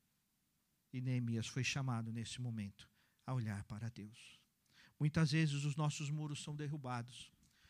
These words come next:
Muitas vezes os nossos templos são derrubados.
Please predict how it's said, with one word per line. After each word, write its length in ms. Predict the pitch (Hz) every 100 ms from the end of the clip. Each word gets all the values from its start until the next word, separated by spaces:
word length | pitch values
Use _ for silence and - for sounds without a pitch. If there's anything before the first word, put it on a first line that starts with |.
| - -
Muitas 300 | 139 165 151
vezes 260 | 170 151 139
os 140 | 147
nossos 340 | 160 170 180 -
templos 460 | 175 202 170 151
são 140 | - 160
derrubados. 800 | 151 143 120 127 123 - -